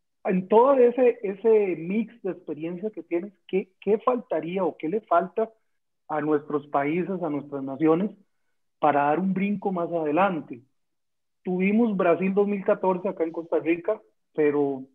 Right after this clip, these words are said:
sabemos quién sabe cuándo se va a repetir,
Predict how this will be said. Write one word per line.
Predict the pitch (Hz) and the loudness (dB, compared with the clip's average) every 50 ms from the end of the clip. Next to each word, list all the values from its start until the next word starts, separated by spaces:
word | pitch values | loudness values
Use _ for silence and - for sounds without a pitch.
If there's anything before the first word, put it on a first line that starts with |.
| _ _ _ - - - | _ _ _ -20 -8 -2
sabemos | - 165 160 156 156 190 185 - | 2 4 4 4 2 0 -6 -8
quién | - 170 165 160 | -8 -8 -6 -4
sabe | 170 175 180 175 180 | -4 -4 -4 -6 -6
cuándo | - - 160 185 220 233 214 175 | -2 0 0 0 0 -2 -4 -6
se | 139 147 | -8 -8
va | 135 139 | -8 -6
a | 135 | -6
repetir, | 143 147 147 151 131 170 190 220 214 190 - | -6 -6 -8 -8 -6 -4 -2 -2 -4 -6 -10